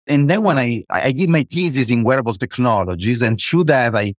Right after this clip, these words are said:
I joined Philips Design, working in wearable technologies in Philips. So imagining the future of society twenty years in advance and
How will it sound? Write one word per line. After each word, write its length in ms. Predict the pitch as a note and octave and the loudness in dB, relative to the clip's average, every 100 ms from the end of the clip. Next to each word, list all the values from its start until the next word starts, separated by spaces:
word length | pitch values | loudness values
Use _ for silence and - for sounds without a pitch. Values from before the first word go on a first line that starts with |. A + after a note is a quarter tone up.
| G#2+ | -6
I 120 | G#2 | -4
joined 440 | G2 A2+ A2+ G2 | 0 0 0 -2
Philips 540 | G#2 D3 C#3 A2 - G2 | -4 -2 0 0 -4 -2
Design, 720 | G2 F#2+ G#2 F2 E2 E2 E2+ G#2+ | 0 0 0 -2 -4 -6 -10 -8
working 680 | G#2+ A#2+ B2 - A#2+ A2 | -2 -2 -2 -4 -4 -4
in 240 | A2 B2+ B2+ | -4 -4 -2
wearable 360 | A2 A2 G#2+ | -2 -2 -4
technologies 640 | G2 F2+ G2+ A2+ G#2 G2 F2+ | -8 -12 -4 -4 -4 -6 -8
in 160 | F#2+ | -8
Philips. 460 | F2+ - A#2 F2+ E2+ | -6 -2 -2 -2 -2
So 220 | - G2 - - - | -2 -4 -8 -20 -8
imagining 680 | A#2+ C3 C#3+ D#3+ C#3+ C#3+ A#2+ - _ _ - | -2 2 2 0 0 -2 -4 -8 _ _ -8
the 80 | |
future 400 | A2 - C#3 C#3+ | -4 -2 0 0
of 60 | C#3 | -2
society 640 | - C#3+ - G#2+ G2 G2+ | -2 -2 0 0 -2 -6
twenty 420 | F#2+ B2 B2+ B2 B2 | -6 -2 -2 -2 -2
years 320 | B2 A#2 - | 0 0 -4
in 80 | A#2+ | -8
advance 580 | G#2 G2+ F#2+ F#2+ G2 - - | -2 -2 0 -2 -6 -14 -4
and 360 | A#2 A#2+ A2+ | 0 2 0